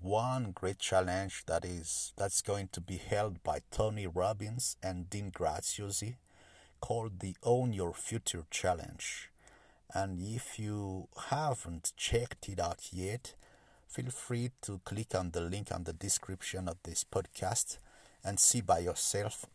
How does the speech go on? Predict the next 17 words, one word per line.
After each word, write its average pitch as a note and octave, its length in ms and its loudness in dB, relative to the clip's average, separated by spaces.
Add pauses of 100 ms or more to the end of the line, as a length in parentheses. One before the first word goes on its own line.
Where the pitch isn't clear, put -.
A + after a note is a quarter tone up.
if F2+ 280 -2
it G2 160 -4
fits, - 760 2 (120)
uh, D#2 480 -4
with E2 200 -2
you. D#2 120 -4 (1200)
Hi - 160 6
guys, A3+ 400 10
this E3+ 240 4
is D3 240 6
Herzu C#3+ 440 4
from G#2+ 360 -2
Parent C3+ 480 4
Raising A#2+ 380 4
a G2+ 40 -2
Different G2 460 -4
Kid. B2 300 -2